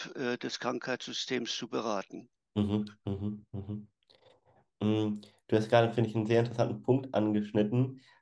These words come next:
Speaker 2: gerade weil du auch einen psychologischen Background hast, selber studiert hast. Was ist so der Unterschied vom Coaching zu einer Psychotherapie? Ich glaube, das ist vielen gar nicht so klar.
Speaker 1: Ähm, da habe ich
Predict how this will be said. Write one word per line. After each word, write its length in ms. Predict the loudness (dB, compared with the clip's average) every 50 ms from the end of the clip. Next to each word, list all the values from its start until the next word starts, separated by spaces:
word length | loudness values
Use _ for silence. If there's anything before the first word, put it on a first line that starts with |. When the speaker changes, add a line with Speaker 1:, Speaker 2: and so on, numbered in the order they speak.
| _ _ _ 2
Speaker 2:
gerade 240 | 4 4 4 4 4
weil 100 | 4 4
du 120 | 4 4
auch 120 | 4 4 4
einen 120 | 0 -4 -4
psychologischen 1040 | -4 -4 0 4 4 4 6 6 4 2 2 0 0 2 2 2 0 -2 -6 -4 _ 4
Background 420 | 4 4 6 4 2 2 2 0
hast, 200 | -2 -4 -4 -2
selber 220 | 0 0 0 0 0
studiert 340 | -2 -4 -2 -2 -2 0 2
hast. 260 | 0 0 0 -2 -8 _ _ _ _ _ _ _ _ _
Was 220 | -2 -2 0 0 0
ist 160 | -2 -2 2
so 140 | 2 4 6
der 180 | 8 6 6 6
Unterschied 420 | 4 4 4 4 2 2 0 0
vom 160 | 0 -2 -2
Coaching 440 | 2 2 4 2 2 2 0 -2 0
zu 80 | 4 4
einer 160 | 6 6 6 4
Psychotherapie? 880 | 0 -4 -4 -2 0 0 0 0 0 0 0 0 0 -4 -6 -10 -10 -8
Ich 100 | -6 0
glaube, 200 | 2 4 4 4
das 140 | 2 0 0
ist 160 | -2 -4 -4 -2
vielen 320 | 2 4 6 6 6 6
gar 160 | 6 6 6
nicht 160 | 4 2 2
so 280 | 2 2 2 2 0 -6 -2
klar. 440 | 4 6 6 8 6 4 0 -6 _ _ _ _ _ _ _ _ _ _ _ _ -20 _ _ _ -18 -16 -12 -10
Speaker 1:
Ähm, 460 | -6 -2 -2 0 0 -2 -4 -8 -10 _ _ _ _ -20 -16 -8 -4
da 160 | -2 -2 0
habe 180 | 0 -2 -2
ich 300 | -2 -2 0 -2 -2 -4